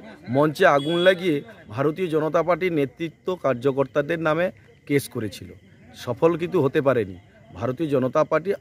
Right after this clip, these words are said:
আরও মজবুত হয়েছে নন্দীগ্রাম বিধানসভার উপরে। আর নন্দীগ্রাম এক দক্ষিণ মণ্ডল শক্তিশালী আমাদের সংগঠন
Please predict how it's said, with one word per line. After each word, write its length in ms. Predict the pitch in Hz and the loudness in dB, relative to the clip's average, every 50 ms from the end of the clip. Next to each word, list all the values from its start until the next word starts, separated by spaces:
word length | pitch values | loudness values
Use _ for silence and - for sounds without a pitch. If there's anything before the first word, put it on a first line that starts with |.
| - | -6
আরও 240 | - 110 123 135 147 | -4 0 4 4 4
মজবুত 440 | 151 147 143 135 127 127 143 160 143 | 4 4 2 2 2 -2 -4 -2 0
হয়েছে 240 | 151 160 156 151 180 | 2 0 0 0 -2
নন্দীগ্রাম 480 | 160 139 131 135 127 120 104 127 135 135 | -2 0 0 0 0 0 0 2 2 2
বিধানসভার 540 | 120 110 107 117 120 110 - 123 117 110 104 95 | 2 0 -2 -2 -4 -4 -4 -4 -2 -2 -4 -6
উপরে। 180 | - 87 82 78 - _ - - - - - | -10 -14 -16 -18 -18 _ -20 -20 -20 -16 -10
আর 80 | 104 110 | -8 -6
নন্দীগ্রাম 580 | 107 110 110 117 127 147 135 135 160 170 175 175 | -4 -2 0 0 0 0 0 2 4 4 4 4
এক 120 | 156 156 151 | 4 2 2
দক্ষিণ 320 | 143 151 151 - - 175 170 | 0 -4 -4 -4 -4 -4 -2
মণ্ডল 280 | 170 175 170 175 180 | -2 0 0 0 -2
শক্তিশালী 600 | 165 - - 127 - - 160 139 156 156 156 165 180 - - _ _ _ - - - - | -4 -4 -8 -8 -8 -8 -4 0 2 2 2 2 -2 -6 -10 _ _ _ -20 -20 -18 -12
আমাদের 280 | - 120 135 139 147 160 | -6 -2 0 0 0 0
সংগঠন 560 | - - 123 127 135 131 139 131 160 175 190 | -2 -2 -2 0 2 2 2 2 2 0 -2